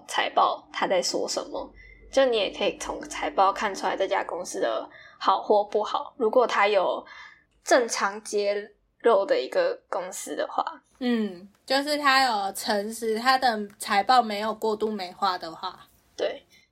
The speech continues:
Speaker 1: 所以我觉得读会计也有这个好处。
Speaker 2: 哇，好棒棒。
Speaker 1: 嗯。
Speaker 2: 那我想问一下阿吉，在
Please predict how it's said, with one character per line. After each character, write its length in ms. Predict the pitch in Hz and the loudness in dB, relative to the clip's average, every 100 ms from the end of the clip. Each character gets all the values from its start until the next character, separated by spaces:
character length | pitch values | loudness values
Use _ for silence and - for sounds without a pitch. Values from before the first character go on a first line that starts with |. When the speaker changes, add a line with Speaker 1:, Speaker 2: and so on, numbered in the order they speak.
| _ _ _ | _ _ _
Speaker 1:
所 180 | - 220 | -10 -8
以 60 | 208 | -6
我 160 | 196 | -8
觉 200 | 196 - | -8 -8
得 540 | 220 214 208 202 233 240 - | -4 -2 -2 -4 -8 -12 -4
读 100 | 254 | -2
会 180 | - 381 | 0 0
计 120 | 370 | 4
也 100 | 247 | 4
有 80 | 208 | 2
这 100 | 220 | -2
个 100 | - | -4
好 200 | - - - | -6 -8 -4
处。 180 | - 202 | -2 0
Speaker 2:
哇， 600 | 262 262 254 254 240 214 | 0 0 -2 -2 -4 -6
好 280 | - 220 220 | -4 -4 -2
棒 260 | 294 277 269 | -2 0 -2
棒。 460 | 277 294 247 185 160 - _ _ _ | 4 4 4 -4 -14 -20 _ _ _
Speaker 1:
嗯。 180 | 226 196 - - - - | -12 -12 -16 -20 -20 -6
Speaker 2:
那 240 | 320 349 | 2 4
我 140 | 330 277 | 6 6
想 320 | 302 277 214 | 4 2 2
问 260 | 233 254 214 | 2 2 0
一 60 | |
下 220 | 214 233 | -4 -2
阿 320 | 202 190 208 220 | -2 -2 -4 -6
吉， 260 | - 170 - | -10 -16 -12
在 280 | - 196 | -2 -2